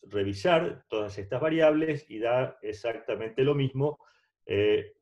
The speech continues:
cuando uno lo compara con los trabajos retrospectivos. Este es un trabajo que no sé, Luis, si está publicado todavía, este es un trabajo que participaron ustedes, es un trabajo interesante, entre,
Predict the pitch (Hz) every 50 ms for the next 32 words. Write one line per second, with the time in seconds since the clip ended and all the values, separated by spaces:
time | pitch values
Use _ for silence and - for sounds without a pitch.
0 | _ - 107 104 104 107 110 113 117 120 117 - - - _ - 117 123 123 123
1 | 123 123 127 123 135 131 131 - 131 127 127 117 120 107 95 98 107 104 98 110
2 | 107 95 92 104 95 95 107 98 95 - 92 87 - _ - - - - - -
3 | - 143 139 139 156 - 135 131 135 139 160 208 202 156 - - 175 165 - -
4 | 110 113 104 95 - 147 147 131 139 147 156 143 - - - - 110 98 - 120
5 | 113 117 113 107 107 107 101 - 123 117 120 117 120 117 107 104 113 143 170 156
6 | 151 151 143 - - 104 101 98 107 101 101 117 104 - - - 104 92 98 104
7 | 98 98 98 - 98 95 - 110 110 107 107 104 101 - 160 151 143 143 160 160
8 | - - _ _ _ _ _ _ _ _ _ _ _ - - 110 110 107 - 113
9 | 104 110 110 104 - 120 107 98 - 110 101 101 95 - 175 156 151 143 - -
10 | 147 151 139 - - - 107 107 104 98 - 101 107 107 110 107 110 104 101 -